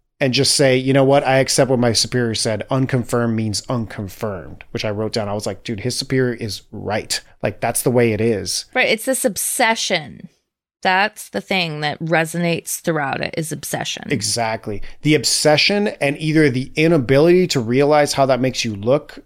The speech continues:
Speaker 1: to people or the apathy to you not caring how that makes you look to other people.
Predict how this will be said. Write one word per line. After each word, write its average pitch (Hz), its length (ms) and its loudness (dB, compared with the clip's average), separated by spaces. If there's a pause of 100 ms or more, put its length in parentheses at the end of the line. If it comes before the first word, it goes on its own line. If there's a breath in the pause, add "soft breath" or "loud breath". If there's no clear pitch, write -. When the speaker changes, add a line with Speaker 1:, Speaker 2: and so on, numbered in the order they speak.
(100)
Speaker 1:
to 175 120 -4
people 247 540 -2 (380 soft breath)
or 151 560 4 (460)
the 120 200 0
apathy 117 720 -2 (180)
to 147 120 0
you 135 140 4
not 127 320 2
caring 135 560 0
how 104 160 -6
that 98 140 -4
makes 101 240 -6
you 107 80 -6
look 95 240 -8
to 104 120 -6
other 95 140 -6
people. 92 460 -14